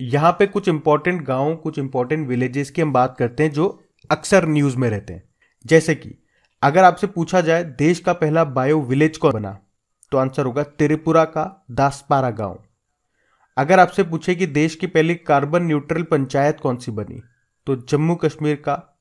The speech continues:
पल्ली गांव। देश का पहला ट्वेंटी फ़ोर इंटू सेवन सौर ऊर्जा संचालित गांव कौन सा बना, तो आंसर होगा गुजरात का मोडेरा गांव। अगर आपसे पूछे कि हर घर में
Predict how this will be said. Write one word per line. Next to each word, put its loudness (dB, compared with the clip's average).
पल्ली 2
गांव। -10
देश 4
का 0
पहला 2
ट्वेंटी 0
फ़ोर 0
इंटू -2
सेवन 0
सौर 0
ऊर्जा 0
संचालित 0
गांव 4
कौन -2
सा -6
बना, -10
तो 2
आंसर 2
होगा 2
गुजरात -2
का -2
मोडेरा 2
गांव। -8
अगर 4
आपसे 4
पूछे -2
कि -2
हर 2
घर 2
में -4